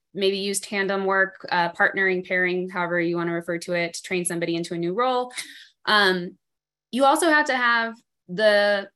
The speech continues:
projects and the, the growth in the organization if you're gonna be growing your talent, if you want to grow them to stay, or are you growing them to put them out into the world, um, and have that as part of your reputation? How,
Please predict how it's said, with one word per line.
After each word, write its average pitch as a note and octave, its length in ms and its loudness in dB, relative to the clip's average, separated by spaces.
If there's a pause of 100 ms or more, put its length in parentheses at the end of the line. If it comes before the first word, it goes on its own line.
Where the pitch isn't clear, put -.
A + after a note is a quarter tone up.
(140)
projects A3 640 0
and F#3 180 0
the, F3+ 380 0
the F#3+ 120 -2
growth G3+ 340 2
in G3+ 100 -4
the D3 160 -4 (320)
organization F#3 920 0 (180)
if G3 120 -6
you're G3+ 100 0
gonna G3 140 0
be F#3+ 100 -2
growing G3 320 0
your F3+ 100 2
talent, F3 560 0 (240)
if F#3+ 160 -8
you F#3+ 120 -2
want F#3 180 0
to G3 80 -12
grow F#3 200 2
them F3 200 0
to F#3 100 -10
stay, F3 640 0 (320)
or G3 220 4
are F#3+ 40 6
you F#3+ 200 0
growing F#3+ 380 -2
them E3+ 280 -2
to E3+ 640 -4 (380)
put G#3 140 -6
them F#3+ 120 0
out F3 160 2
into E3+ 140 -6
the D#3 80 -6
world, D3+ 420 -6 (200)
um, D3+ 400 -4
and D#3 360 -4 (220)
have F3+ 200 -6
that E3+ 160 2
as D#3 100 -6
part E3 160 -6
of D#3 60 -6
your D3+ 100 -8
reputation? D3 640 -12 (800)
How, B3+ 320 -6